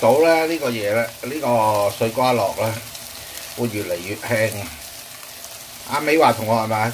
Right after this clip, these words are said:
煎水瓜啦，落啦，其實唔係好難。你知道嘅要點啦，就 OK 㗎啦。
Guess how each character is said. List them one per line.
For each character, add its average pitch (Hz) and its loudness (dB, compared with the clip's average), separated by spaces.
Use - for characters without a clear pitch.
煎 175 -6
水 - 0
瓜 143 4
啦， 135 0
落 104 -8
啦， 123 -4
其 110 -6
實 95 -4
唔 87 -6
係 87 0
好 90 2
難。 95 4
你 139 -4
知 160 -2
道 151 2
嘅 117 4
要 104 -4
點 92 -8
啦， 117 -2
就 107 0
OK 107 0
㗎 92 0
啦。 82 -2